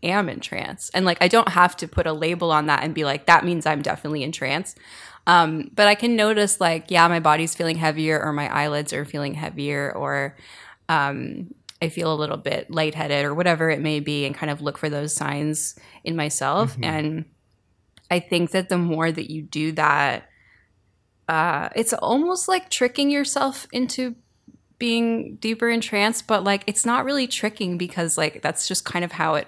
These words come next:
Speaker 1: works. Like, it is a mental process, and
Speaker 2: Yeah.
Speaker 1: you have to, like,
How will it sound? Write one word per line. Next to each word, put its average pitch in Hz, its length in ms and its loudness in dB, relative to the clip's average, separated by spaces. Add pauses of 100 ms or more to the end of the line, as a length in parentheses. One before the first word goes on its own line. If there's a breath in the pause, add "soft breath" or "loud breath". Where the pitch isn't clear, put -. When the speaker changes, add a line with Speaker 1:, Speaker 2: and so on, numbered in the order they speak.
(140)
Speaker 1:
works. - 480 -2
Like, 160 120 -2
it 156 160 -2
is 170 200 -2
a 160 60 0
mental 147 420 -4
process, 160 800 -2 (640 loud breath)
and 151 640 0 (100)
Speaker 2:
Yeah. 180 80 -2
Speaker 1:
you 180 60 0
have 165 160 4
to, 190 100 -2
like, 151 300 0